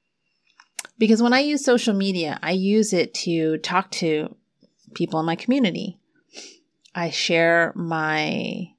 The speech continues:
learnings. I share,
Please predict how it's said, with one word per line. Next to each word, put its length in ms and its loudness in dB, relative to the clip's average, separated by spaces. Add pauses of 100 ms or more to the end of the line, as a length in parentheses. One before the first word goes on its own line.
(420)
learnings. 680 0 (1800)
I 140 -2
share, 960 -2